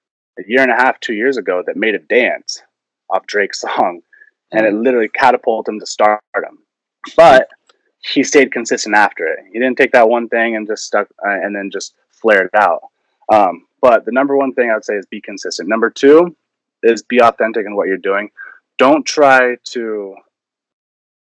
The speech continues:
Speaker 1: don't try to emulate necessarily what other people are doing. Um,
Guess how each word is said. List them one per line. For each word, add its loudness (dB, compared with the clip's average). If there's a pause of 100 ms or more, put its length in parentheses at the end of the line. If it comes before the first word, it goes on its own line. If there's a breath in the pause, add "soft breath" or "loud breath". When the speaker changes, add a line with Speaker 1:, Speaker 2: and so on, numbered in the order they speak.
(380)
Speaker 1:
don't 0
try 2
to -4 (140)
emulate 0
necessarily -2
what -2
other -4
people -6
are -4
doing. -8 (1300)
Um, 0